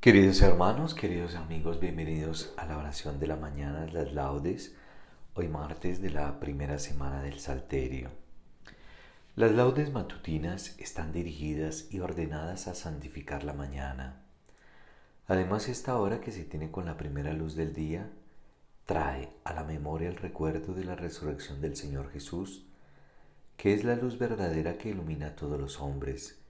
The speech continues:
y el sol de justicia que nace de lo alto. Por esto hay que bendecir al Señor con la oración de la mañana. Para que se adueñe de esta oración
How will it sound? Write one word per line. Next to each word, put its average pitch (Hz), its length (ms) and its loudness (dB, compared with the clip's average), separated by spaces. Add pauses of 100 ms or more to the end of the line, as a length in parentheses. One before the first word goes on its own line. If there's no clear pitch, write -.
(640)
y 85 120 -2
el 78 120 -2
sol 82 220 -2
de 82 120 -4
justicia 78 760 -6
que 78 100 -6
nace 69 380 -6
de 73 120 -2
lo 67 160 -4
alto. 65 520 -6 (1120)
Por 90 160 2
esto - 600 0
hay 95 140 -2
que - 160 -6
bendecir 85 560 -2
al 85 120 -4
Señor 76 520 -6
con 98 200 -6
la 95 120 -2
oración 76 420 -4
de 73 80 -2
la 73 120 -2
mañana. 65 640 -6 (1800)
Para 90 200 4
que 92 120 -2
se 87 140 10
adueñe 85 340 10
de 95 120 2
esta 80 220 -2
oración 82 600 -2